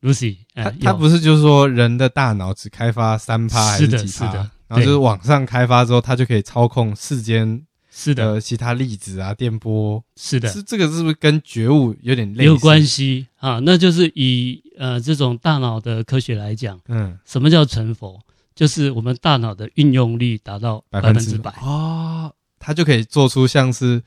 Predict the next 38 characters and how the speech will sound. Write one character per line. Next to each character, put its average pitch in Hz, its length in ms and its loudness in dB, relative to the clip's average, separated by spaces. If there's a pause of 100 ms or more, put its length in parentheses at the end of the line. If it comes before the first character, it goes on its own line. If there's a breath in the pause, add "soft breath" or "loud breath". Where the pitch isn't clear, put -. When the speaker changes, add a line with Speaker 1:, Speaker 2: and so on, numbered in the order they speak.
Speaker 1:
是， 143 300 0
就 185 180 0
我 175 140 4
们 165 180 4
觉 143 280 4
得， 156 240 6
Speaker 2:
哦。 156 120 -2
Speaker 1:
我 143 80 4
们 190 140 4
觉 180 140 2
得 196 100 2
不 175 120 -4
可 156 200 0
以 160 120 2
思 151 300 -2
议 156 140 2
的 113 160 -6
这 117 140 -4
些 117 140 -2
事 143 300 2
情。 151 160 2
Speaker 2:
嗯。 151 280 -4 (400)
Speaker 1:
啊， 104 220 -10
但 156 180 6
是 147 180 2
呢， 113 340 -2
事 - 180 -6
实 135 120 2
上 131 160 2
它 127 100 2
就 123 120 0
是 120 60 -4
自 123 200 -4
然 98 180 -6
现 101 240 -8
象 98 240 -18
而 92 180 -20
已。 95 140 -20